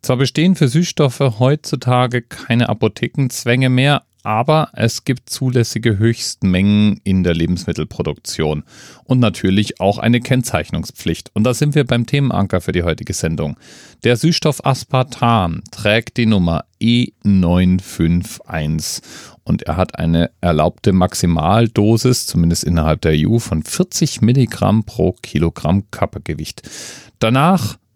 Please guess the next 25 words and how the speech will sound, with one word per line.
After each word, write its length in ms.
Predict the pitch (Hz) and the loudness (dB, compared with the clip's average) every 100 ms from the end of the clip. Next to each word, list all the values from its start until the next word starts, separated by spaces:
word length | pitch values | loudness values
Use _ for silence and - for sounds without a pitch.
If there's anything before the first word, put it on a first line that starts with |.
| _ | _
gibt's 240 | - 110 - | -4 -2 -2
einfach 280 | 92 101 - | 0 -2 -2
keine 240 | 104 95 | 0 0
gesicherten 480 | 87 95 87 90 85 | 2 0 0 -2 0
Erkenntnisse, 840 | 85 - 95 98 104 95 98 95 - | -2 -2 -2 0 0 0 0 -2 -2
ob 200 | 92 - | -4 -2
der 120 | 92 | -4
Stoff 320 | - 82 - | -2 -4 -2
nicht 200 | 107 110 | -2 -2
vielleicht 420 | - 104 104 - - | 0 2 2 0 -6
doch 180 | - 143 | -6 -4
schädlich 540 | - 143 139 - 135 - | -2 2 2 2 -2 0
sei 300 | 120 120 123 - - - | 2 2 0 -6 -20 -12
und 260 | - 95 - | -4 -2 0
deswegen 680 | 85 - 78 85 85 87 - | -2 0 0 2 2 0 -2
achtet 500 | - 82 - 80 - | -6 -8 -6 -6 -6
man 280 | 67 67 69 | -6 -6 -6
da 200 | - - | -6 -8
besonders 540 | - - - 50 - - | -10 -10 -10 -10 -10 -10
drauf. 400 | 60 52 - - _ _ _ _ _ _ - | -8 -6 -8 -16 _ _ _ _ _ _ -6
Aspartam 560 | 120 127 - 131 170 | -2 -2 0 2 4
wurde 160 | 143 135 | 4 2
übrigens 520 | 127 123 127 127 117 | 0 0 2 2 2
neunzehnhundertfünfundsechzig 1200 | 120 113 113 104 - 151 120 101 95 - - - | 2 2 2 2 2 2 2 0 -2 -4 -6 -4
entdeckt 460 | - - 110 - - | -6 -2 -4 -4 -20